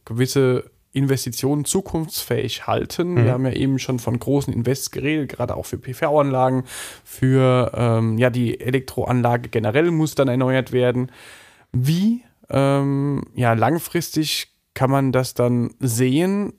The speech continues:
Speaker 1: wenn man jetzt sogar von Invests von teilweise siebzigtausend Euro oder mehr sogar, ähm,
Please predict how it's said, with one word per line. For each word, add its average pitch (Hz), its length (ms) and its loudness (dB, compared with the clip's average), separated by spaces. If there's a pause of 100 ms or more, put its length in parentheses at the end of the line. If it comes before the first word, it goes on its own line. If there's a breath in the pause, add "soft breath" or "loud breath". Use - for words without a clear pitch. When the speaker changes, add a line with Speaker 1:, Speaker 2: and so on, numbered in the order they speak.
Speaker 1:
wenn 123 180 -4
man 139 100 0
jetzt 135 140 -4
sogar 123 260 -2
von 123 220 -4
Invests 123 480 -6
von 120 160 -2
teilweise 120 520 -4
siebzigtausend 113 680 -8
Euro 139 240 0
oder 110 260 0
mehr 156 320 -4
sogar, 135 440 -2
ähm, 127 340 -4